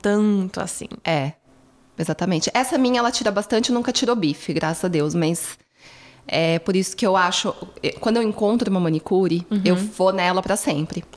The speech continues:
Speaker 1: É, eu
Speaker 2: Até
Speaker 1: também sou
Speaker 2: acontecer
Speaker 1: dessas.
Speaker 2: alguma coisa, entendeu? Porque eu tenho medo de testar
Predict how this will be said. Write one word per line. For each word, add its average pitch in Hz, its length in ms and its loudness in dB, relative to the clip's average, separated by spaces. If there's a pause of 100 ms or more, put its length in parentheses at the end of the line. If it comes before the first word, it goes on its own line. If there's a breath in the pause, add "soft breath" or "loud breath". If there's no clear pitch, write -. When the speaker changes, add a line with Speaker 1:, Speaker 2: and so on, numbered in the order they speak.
Speaker 1:
É, 170 200 -2
eu 180 100 -8
Speaker 2:
Até 185 140 0
Speaker 1:
também 202 220 4
sou 226 120 4
Speaker 2:
acontecer 277 160 4
Speaker 1:
dessas. 269 180 0
Speaker 2:
alguma 240 240 2
coisa, 160 360 0
entendeu? 165 340 0
Porque 170 760 0 (880)
eu 175 120 2
tenho 180 420 0
medo 175 360 2
de 160 120 0
testar 175 540 -2